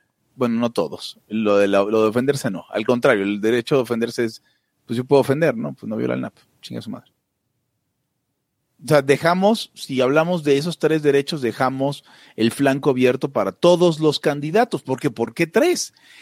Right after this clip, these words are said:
Es hasta tan obvio que es un tema religioso que son tres.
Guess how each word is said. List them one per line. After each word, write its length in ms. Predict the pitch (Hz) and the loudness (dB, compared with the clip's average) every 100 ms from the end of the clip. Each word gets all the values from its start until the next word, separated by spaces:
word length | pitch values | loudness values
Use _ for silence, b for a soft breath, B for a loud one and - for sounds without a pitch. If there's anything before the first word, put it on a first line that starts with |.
| b | b
Es 240 | 151 185 - | 0 0 0
hasta 400 | 175 - 175 143 | -4 0 -2 2
tan 160 | 139 143 | 0 2
obvio 340 | 202 214 226 | 2 4 4
que 100 | 208 | 2
es 100 | 185 | -2
un 80 | 202 | -2
tema 220 | 202 196 | 0 2
religioso 500 | 196 196 170 190 233 | 2 0 2 2 2
que 100 | 233 | -2
son 260 | - 139 139 | -2 -4 0
tres. 520 | 202 302 330 - - | 0 0 -2 -8 -14